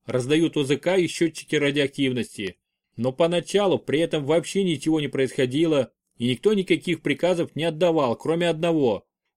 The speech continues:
до особого распоряжения соблюдать радиомолчание. Но, наверное, и двух часов не прошло, как вдруг слышим вдалеке резкий грохот, а потом из зарева увидели за горизонтом. Причём не только в той стороне,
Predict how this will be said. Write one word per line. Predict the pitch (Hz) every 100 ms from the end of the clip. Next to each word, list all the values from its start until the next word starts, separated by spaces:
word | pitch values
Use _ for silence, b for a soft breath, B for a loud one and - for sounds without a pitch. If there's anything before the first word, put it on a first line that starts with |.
| _
до | 110 127
особого | 139 165 139 123
распоряжения | 120 - 127 117 170 185 160
соблюдать | 139 123 127 131 123
радиомолчание. | 120 123 120 113 - 113 104 92 90 _ _ _ _ _ -
Но, | 123 175 185 -
наверное, | 117 117 151 170 139 107 92 - _
и | 110
двух | 107 190 -
часов | 196 - 190 185
не |
прошло, | 175 160 151 143 110 - _ _ _ _
как | - 135
вдруг | 117 120 175 185
слышим | - 151 202 156
вдалеке | 120 113 143 139 180
резкий | 156 180 - 127
грохот, | 120 135 190 135 104 _ _ _
а | 107
потом | - 131 190 185
из | 160
зарева | 113 165 160 143 139
увидели | 143 117 170 165 147
за | 139
горизонтом. | 131 139 123 131 117 104 95 _ _ _ _ _
Причём | 143 156 196 185
не | 180
только | - 202 175
в | -
той | 170
стороне, | 151 151 147 160 139